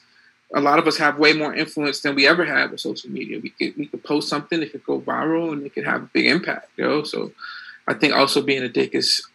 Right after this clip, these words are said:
understanding that as well, like, being responsible with the information you spread. Like, I, and it's honestly, that's kind of what's, what's, what's driven me away from social media as much as it is. That's why I'm not really,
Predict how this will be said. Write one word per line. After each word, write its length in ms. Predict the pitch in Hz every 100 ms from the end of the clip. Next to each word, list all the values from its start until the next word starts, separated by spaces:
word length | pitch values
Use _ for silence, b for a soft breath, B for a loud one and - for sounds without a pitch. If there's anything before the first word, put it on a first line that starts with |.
| _ 156
understanding 580 | 147 139 - 131 131
that 180 | 127 127
as 160 | 131 135
well, 340 | 135 139 - -
like, 240 | - -
being 240 | 147 139 131
responsible 800 | 135 - 131 151 - - - - _ _ _ _ _ _ _ _ _ -
with 120 | 139
the 100 | -
information 480 | 135 131 131 - 120
you 60 |
spread. 240 | - - -
Like, 140 | - -
I, 40 |
and 240 | - - 180
it's 120 | 175
honestly, 300 | 190 185 175
that's 220 | 160 165
kind 220 | - 180 160
of 80 |
what's, 260 | 151 139 -
what's, 200 | 156 - _
what's 240 | 147 139 -
driven 300 | 156 143 143
me 100 | 135
away 280 | 127 135 165
from 180 | 131 127
social 320 | 127 - 131
media 300 | 135 - -
as 120 | -
much 200 | - -
as 120 | - -
it 60 |
is. 160 | - -
That's 140 | -
why 100 | -
I'm 100 | 139
not 160 | 143 -
really, 320 | 139 131